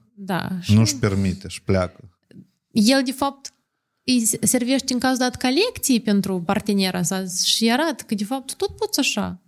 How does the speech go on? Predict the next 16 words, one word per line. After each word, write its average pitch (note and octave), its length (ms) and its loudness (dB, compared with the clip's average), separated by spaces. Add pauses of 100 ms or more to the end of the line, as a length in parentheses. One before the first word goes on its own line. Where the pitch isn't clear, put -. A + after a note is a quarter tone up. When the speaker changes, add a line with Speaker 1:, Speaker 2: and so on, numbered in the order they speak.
(120)
Speaker 2:
Mhm. G#2 300 4
Speaker 1:
Știi? G3+ 320 -4
Speaker 2:
Mhm. A2 80 8
Speaker 1:
Dar D3+ 160 4
că A3 100 0
noi, A#3 140 0
din G#3+ 160 0
cauza, G#3 420 0 (380)
la G3 280 2
multe A3 280 2
frici G#3 300 0
care F#3+ 200 0
sunt F#3 240 0
în F#3+ 60 0
capul F#3+ 220 -2
nostru, B3 640 0